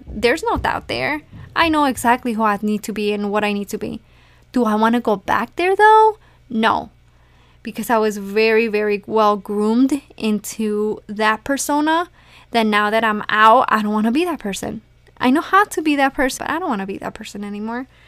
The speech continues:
So try to reinvent yourself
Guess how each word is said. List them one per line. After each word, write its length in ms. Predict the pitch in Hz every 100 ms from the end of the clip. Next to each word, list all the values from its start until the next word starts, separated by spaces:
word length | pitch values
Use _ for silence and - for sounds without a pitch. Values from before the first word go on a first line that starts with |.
| _ - - - - -
So 240 | - 277
try 240 | 277 311 320
to 280 | - 339
reinvent 760 | 285 269 269 233 220 220 233 - - _ _ _ - -
yourself 760 | 220 226 - 220 98 - -